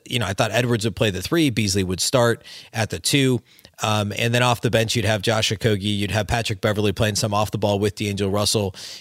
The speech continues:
um, and, uh, you know, J-, Jaden McDaniels primarily playing the three, which I thought,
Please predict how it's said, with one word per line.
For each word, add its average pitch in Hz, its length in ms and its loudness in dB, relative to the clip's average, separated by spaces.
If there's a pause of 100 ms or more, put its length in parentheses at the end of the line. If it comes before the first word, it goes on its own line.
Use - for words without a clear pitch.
(160)
um, 98 480 0
and, 104 360 0
uh, 95 340 0
you 107 140 -6
know, 95 160 -4
J-, 110 340 -2
Jaden 120 200 2
McDaniels 110 460 0
primarily 110 460 2
playing 104 280 0
the - 80 -4
three, 147 340 0
which 120 200 2
I 113 60 4
thought, 113 320 -2